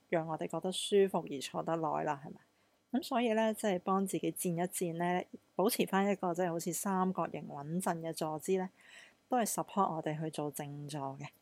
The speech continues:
好啦，噉呢，分享完，呃，坐凳啦，同埋坐 cushion 之後呢，噉可能有啲朋友呢，亦都會問，咦？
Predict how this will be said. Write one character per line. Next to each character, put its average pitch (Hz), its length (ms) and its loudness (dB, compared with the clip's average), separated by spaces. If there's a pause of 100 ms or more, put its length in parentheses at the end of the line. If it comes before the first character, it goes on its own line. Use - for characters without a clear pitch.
(2000)
好 220 80 2
啦， 320 240 -4
噉 262 160 -4
呢， 330 200 0
分 311 240 -2
享 240 140 -4
完， 185 720 0
呃， 151 360 -6
坐 170 280 -6
凳 196 220 -2
啦， 233 360 -2
同 196 120 -6
埋 - 140 -10
坐 160 520 -8
cushion 214 680 -2
之 196 220 0
後 180 220 0
呢， 165 140 0
噉 302 280 -2 (340)
可 254 80 2
能 320 100 4
有 175 100 0
啲 202 160 4
朋 160 300 2
友 156 220 6
呢， 208 140 8 (460)
亦 190 80 -4
都 247 140 2
會 202 160 4
問， 160 280 -2
咦？ 214 160 0